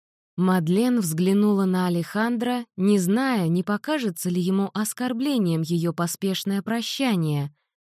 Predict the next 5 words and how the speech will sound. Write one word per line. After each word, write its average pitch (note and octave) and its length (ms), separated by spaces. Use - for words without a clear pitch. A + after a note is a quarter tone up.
Но C#4+ 180
мужчина, G#3+ 680
понимая E3 540
ее D#3 340
волнение, A3 800